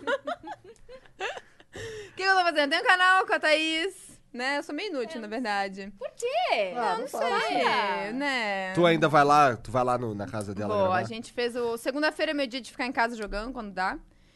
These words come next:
Speaker 1: Dez jogos, né, assim. Terça-feira é o dia de ir na Thaís.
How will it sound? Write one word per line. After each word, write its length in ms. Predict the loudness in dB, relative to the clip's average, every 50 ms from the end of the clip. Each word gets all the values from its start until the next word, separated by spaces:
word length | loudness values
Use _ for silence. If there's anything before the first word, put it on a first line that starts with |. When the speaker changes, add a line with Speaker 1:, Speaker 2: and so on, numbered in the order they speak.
| _ _ _ _ _ _ _ _
Speaker 1:
Dez 220 | -2 -2 -2 -2 0
jogos, 320 | 0 -2 -2 -2 -6 -10
né, 220 | -10 -10 -8 -8 -10
assim. 380 | -10 -10 -12 -10 -8 -6 -6 -6
Terça-feira 600 | -4 -4 -4 -2 -4 -6 -6 -4 -4 -2 -2 -2
é 20 | -4
o 20 |
dia 160 | -4 -4 -6 -6
de 80 | -6
ir 20 | -8
na 100 | -10 -8
Thaís. 760 | -6 -6 -6 -4 -6 -8 -10 -12 -12 -14 -20 -20 -20 _